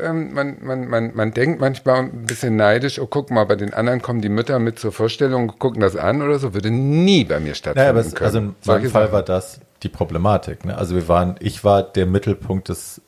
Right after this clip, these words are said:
Speaker 2: Lebens meiner Mutter und dann irgendwann wurde sie Lebensmittelpunkt meines Lebens.
Speaker 1: Ja, das gab's
Speaker 2: Und
Speaker 1: nicht
Speaker 2: ich war
Speaker 1: bei mir.
Speaker 2: ab, ich glaube, elf war ich verantwortlich für ihr Überleben. Und
Speaker 1: Okay,
Speaker 2: ich
Speaker 1: gut,
Speaker 2: war
Speaker 1: das ist eine
Speaker 2: Replacement
Speaker 1: andere
Speaker 2: für die
Speaker 1: Nummer.
Speaker 2: Lover, die sie
Speaker 1: Ja.
Speaker 2: abgelegt hat. Und ich war, also ich war für alles verantwortlich.
Speaker 1: Ja.
Speaker 2: Und das war ich bis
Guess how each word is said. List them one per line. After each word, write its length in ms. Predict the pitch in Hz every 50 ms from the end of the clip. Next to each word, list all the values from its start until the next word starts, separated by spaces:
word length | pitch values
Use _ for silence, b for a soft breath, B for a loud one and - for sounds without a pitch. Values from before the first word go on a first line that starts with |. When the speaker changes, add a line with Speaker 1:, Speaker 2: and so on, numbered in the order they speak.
| _
Speaker 2:
Lebens 400 | - 87 85 87 85 90 90 -
meiner 220 | - 82 78 76 73
Mutter 540 | 78 90 - - 123 123 139 151 165 165 - _
und 240 | - - 90 90 -
dann 140 | 87 90 -
irgendwann 360 | - 90 90 92 90 85 87
wurde 140 | 82 82 82
sie 220 | 80 82 90 87 78
Lebensmittelpunkt 920 | 76 80 80 87 87 - - - - 98 87 - 85 - - 85 - -
meines 360 | 80 73 73 78 92 - -
Lebens. 280 | 107 107 113 117 120 98
Speaker 1:
Ja, 120 | 98 90
das 180 | 90 90 - -
gab's 260 | - 73 - - -
Speaker 2:
Und 140 | - 92 92
Speaker 1:
nicht 120 | 92 -
Speaker 2:
ich 40 | -
war 160 | 95 87 87 78
Speaker 1:
bei 80 | 76 80
mir. 80 | 87 92
Speaker 2:
ab, 260 | 90 - - - - _
ich 160 | - - -
glaube, 260 | - 78 76 78 -
elf 360 | - 85 87 104 113 - - 82
war 120 | 82 82
ich 100 | 90 -
verantwortlich 520 | - 85 90 92 - - 87 - - -
für 80 | - 95
ihr 100 | 90 92 98
Überleben. 560 | 90 110 113 117 110 98 87 82 73 69 - - _ _ - -
Und 100 | - 87
Speaker 1:
Okay, 140 | 87 90 104
Speaker 2:
ich 60 | 95 -
Speaker 1:
gut, 100 | 92 90
Speaker 2:
war 100 | 90 92
Speaker 1:
das 160 | 90 82 98
ist 140 | 98 92 92
eine 80 | 92 98
Speaker 2:
Replacement 240 | 101 98 98 98 107
Speaker 1:
andere 220 | 90 90 90 87 82
Speaker 2:
für 0 | 92 78
die 60 | 76
Speaker 1:
Nummer. 120 | 90 87 87
Speaker 2:
Lover, 120 | 87 90 85
die 80 | 87
sie 100 | 80 -
Speaker 1:
Ja. 40 | - 82
Speaker 2:
abgelegt 460 | 80 - - 85 78 76 - - -
hat. 140 | 73 - -
Und 120 | 87 82
ich 120 | - - -
war, 320 | 82 80 80 80 80 B B B B B B B B B
also 140 | - 92 85
ich 40 | 92
war 80 | 104
für 140 | - - 120
alles 160 | 113 104 -
verantwortlich. 500 | - 90 85 90 - - 73 73 - 82 80
Speaker 1:
Ja. 40 | 80
Speaker 2:
Und 80 | 87
das 140 | 87 - - - - - - - - -
war 180 | - 82 80 87
ich 120 | 90 -
bis 260 | - 92 - - -